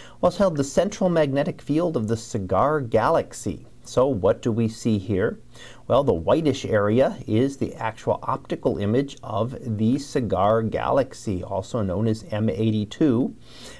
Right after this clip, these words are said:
and called the Cigar Galaxy because of how it is stretched out in a very elongated shape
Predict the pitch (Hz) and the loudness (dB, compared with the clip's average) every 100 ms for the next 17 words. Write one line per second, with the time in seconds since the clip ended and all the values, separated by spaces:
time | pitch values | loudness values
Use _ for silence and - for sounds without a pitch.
0 | - 160 226 117 110 123 127 120 120 110 | -2 0 2 2 4 4 2 0 2 2
1 | 107 104 90 90 101 - 160 135 110 - | 2 2 0 -2 -4 0 0 2 0 -2
2 | - 131 135 117 - 113 123 120 120 - | 0 2 2 0 0 2 2 2 -2 -2
3 | 110 113 - - 117 - 117 107 107 117 | 0 0 -2 -2 0 0 2 2 2 2
4 | 110 101 113 123 127 117 104 92 - 185 | 2 4 4 4 4 4 2 0 -2 0
5 | 175 - | 0 -2